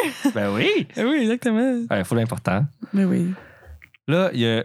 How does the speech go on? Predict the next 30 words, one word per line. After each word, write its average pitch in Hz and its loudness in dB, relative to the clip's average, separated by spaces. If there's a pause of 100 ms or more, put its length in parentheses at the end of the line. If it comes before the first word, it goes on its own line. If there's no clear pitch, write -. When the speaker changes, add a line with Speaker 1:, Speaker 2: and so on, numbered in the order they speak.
(100)
Speaker 1:
une 113 -2
question 127 2
qui 131 -2
me 101 0
brûle 113 0
les 110 2
lèvres 104 0
depuis 104 0
tantôt. 110 0 (240)
Speaker 2:
<laughs> - 0
C'est - -4
vrai ? 180 0
Speaker 1:
Je, 98 2
je 95 0
sais 92 0
pas 139 2
si, - -2
je - 0
sais, 127 2 (100)
je 147 -2
penserais 311 0
pas, 85 -2 (440)
mais 98 0 (180)
je - -2
suis - 0
curieux. 117 0 (1040)
Est-ce - 0
que 196 0
t'as 104 -2
déjà 110 -2